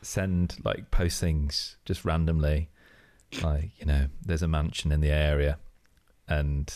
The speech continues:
I don't know what my opinion is, say, for example, of that, or a lo-, she sent a lovely picture of a flower in her garden. I just love it.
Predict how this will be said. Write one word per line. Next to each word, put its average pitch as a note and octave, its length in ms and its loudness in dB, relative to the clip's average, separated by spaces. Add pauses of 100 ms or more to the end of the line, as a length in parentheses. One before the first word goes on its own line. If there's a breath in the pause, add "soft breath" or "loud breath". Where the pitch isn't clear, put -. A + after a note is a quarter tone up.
(160)
I F2+ 80 -2
don't E2+ 160 0
know D#2+ 100 0
what D#2 220 -4
my D#2+ 160 0
opinion D#2 380 2
is, D2 220 2
say, - 480 -4
for - 100 -6
example, D#2 460 -2
of D2+ 140 -6
that, D#2 360 -4
or - 380 -4 (480 loud breath)
a F#2+ 40 2
lo-, G#2 160 2
she - 140 -2
sent A2 180 -2
a F#2 40 0
lovely F#2 180 2
picture - 420 0
of D#2+ 360 0 (100)
a F2 160 0
flower E2+ 320 0
in E2 60 2
her E2+ 140 2
garden. E2 360 0
I F2 80 0
just G2 220 -2
love G2+ 180 0
it. - 180 -4